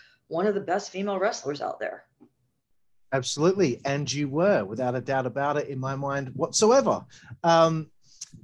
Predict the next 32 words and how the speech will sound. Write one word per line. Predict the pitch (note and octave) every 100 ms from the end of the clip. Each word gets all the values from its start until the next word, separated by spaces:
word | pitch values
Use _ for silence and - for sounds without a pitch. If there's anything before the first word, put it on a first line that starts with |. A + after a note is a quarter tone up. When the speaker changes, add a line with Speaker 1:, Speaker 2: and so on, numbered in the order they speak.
| - _ - - _ _ -
Speaker 2:
the | E3
locker | F#3 F#3+ F#3+
room | F#3 E3
in | C#3
W | D#3+ D#3 D3
C | -
W, | D3 D3 C3+ C3
I | C3
know, | C#3 D3 C3+
like, | C#3 -
uh, | C3 C3 F3
e-, | F3+ G3+
each | F#3
time | - F3+ E3
you | C#3+
go | D3+ D#3
there, | D3 C3+ A#2+
I | B2+ C#3+
just | F#3 G3+
wanted | F3+ - D#3+
to |
know, | E3+ D#3 C3+ - _ - - -
were | D3+
there | E3+ E3
any | F3+ F3+ F3+ F3
male | D#3 E3 F3 D#3
wrestlers | D#3+ D#3+ E3 D3+
that | D3
were |
supportive | C#3 E3+ - E3 E3 E3 D#3+ D3+
or, | D3 C#3+
or | C#3+ C#3